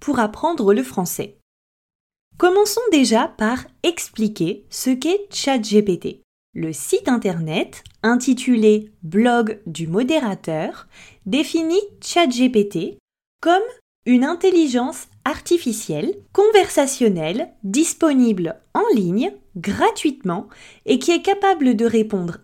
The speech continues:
instantanément à vos questions et d'adapter son discours en fonction de vos réponses. Le nom chat G P T est un mot valise. Chat, qui signifie discussion en ligne, et G P T,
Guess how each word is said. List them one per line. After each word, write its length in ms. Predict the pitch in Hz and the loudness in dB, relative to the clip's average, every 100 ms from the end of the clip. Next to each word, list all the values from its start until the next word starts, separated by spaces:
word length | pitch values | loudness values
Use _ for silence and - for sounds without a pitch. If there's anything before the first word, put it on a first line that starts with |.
| _ | _
instantanément 1040 | 294 392 - - 277 247 214 175 165 208 - - | -2 -2 -2 -2 0 2 2 2 -4 -10 -14 -2
à 120 | 254 | 0
vos 160 | 294 339 | 2 2
questions 560 | 294 247 - - 175 - _ _ _ - | 2 -2 -4 -8 -8 -10 _ _ _ 0
et 80 | 233 | 2
d'adapter 580 | 294 311 302 302 202 175 | 4 4 2 0 -2 -2
son 220 | - 359 427 | -4 -2 0
discours 600 | 277 - - 208 254 - _ - | -2 -6 -4 -2 -2 -8 _ -4
en 100 | 190 | -4
fonction 560 | - 320 - - 330 415 - | -4 -8 -8 -8 -8 -8 -10
de 140 | 180 196 | 0 2
vos 340 | 196 311 381 - | 2 -2 -6 -14
réponses. 840 | 175 214 226 170 156 - - - _ _ _ _ _ _ - | -2 0 0 -4 -12 -12 -14 -16 _ _ _ _ _ _ 4
Le 120 | 214 | 6
nom 200 | 240 427 - | 6 2 -4
chat 300 | - 302 285 | -4 0 0
G 220 | 220 247 | 2 2
P 180 | 220 202 | 2 2
T 380 | 202 370 - - | 2 0 -2 -6
est 160 | 208 | -2
un 100 | 208 | 2
mot 340 | 208 262 381 - | 4 2 0 -6
valise. 720 | 175 175 220 208 175 151 - _ _ _ - | -14 0 2 2 -2 -10 -14 _ _ _ -10
Chat, 600 | - 175 220 427 - - - | -4 0 0 -2 -10 -20 -6
qui 160 | 240 | -6
signifie 720 | 220 262 233 226 220 214 202 - | 0 2 2 2 -2 -4 -4 -8
discussion 880 | 170 190 269 - 254 - 214 202 - - | -10 -4 -4 -2 -4 -2 -2 -2 -2 -8
en 100 | 165 | -8
ligne, 540 | 147 170 381 392 160 - - - _ | -4 -4 -2 -4 -6 -10 -20 -20 _
et 160 | - 349 466 - | -2 0 -2 -6
G 280 | 196 202 339 | -10 -2 0
P 220 | 339 254 | 0 -2
T, 240 | 254 147 | -2 -10